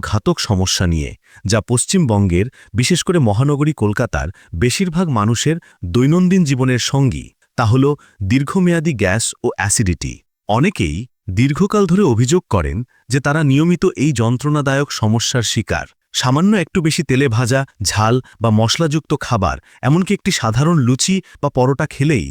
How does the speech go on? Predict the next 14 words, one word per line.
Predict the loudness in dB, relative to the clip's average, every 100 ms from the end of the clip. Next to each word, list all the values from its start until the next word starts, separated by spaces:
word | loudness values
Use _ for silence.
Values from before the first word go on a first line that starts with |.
| -12 _ _
পেট | -2 2
মুহূর্তের | 2 2 0 0 0
মধ্যে | 0 -2 -4 -4 -8 _ _
যেন | 0 0
একটি | 0 -2
শক্ত | -4 -4 -4 -4
ফুটবলের | -2 -4 -2 0 0
মতো | 0 -2
ফুলে | -4 0 2
ওঠে। | 0 -2 -10 -12 _ -4
পেটে | -2 0
জমতে | 0 0 -2
থাকা | -4 -2 0
বাতাস | 0 0 -2 -2